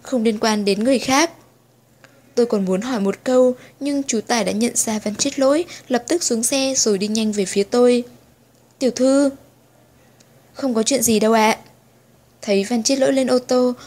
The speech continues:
tôi cũng cùng chú Tài rời khỏi đó. Trên con đường Bàn Sơn lạnh lẽo, chúng tôi đi lướt qua nhau.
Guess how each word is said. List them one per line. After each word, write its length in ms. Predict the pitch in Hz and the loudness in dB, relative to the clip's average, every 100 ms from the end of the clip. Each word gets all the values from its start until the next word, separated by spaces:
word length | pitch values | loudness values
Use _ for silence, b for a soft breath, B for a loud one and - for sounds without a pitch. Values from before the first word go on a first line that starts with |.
| B | B
tôi 140 | 285 277 | 0 2
cũng 180 | - | 0
cùng 200 | 262 247 202 | 0 0 2
chú 120 | 202 | -2
Tài 260 | 190 233 208 | -2 -4 0
rời 200 | - 196 | 0 0
khỏi 200 | 214 196 | -2 -2
đó. 380 | 190 196 214 311 B B B - | 0 0 -2 -6 B B B -4
Trên 180 | 233 | -4
con 200 | 208 220 | -2 0
đường 200 | 208 196 180 | 0 0 -2
Bàn 160 | 196 | -2
Sơn 220 | 185 226 226 | 0 0 0
lạnh 220 | 226 233 | -2 -2
lẽo, 280 | 262 294 349 B B | -2 -4 -6 B B
chúng 220 | - 202 | -6 -4
tôi 300 | 208 240 220 208 | -2 0 0 -2
đi 200 | 220 220 | -4 -2
lướt 280 | 220 262 302 | 0 0 0
qua 140 | 262 240 | -2 0
nhau. 400 | 233 240 240 | 0 2 2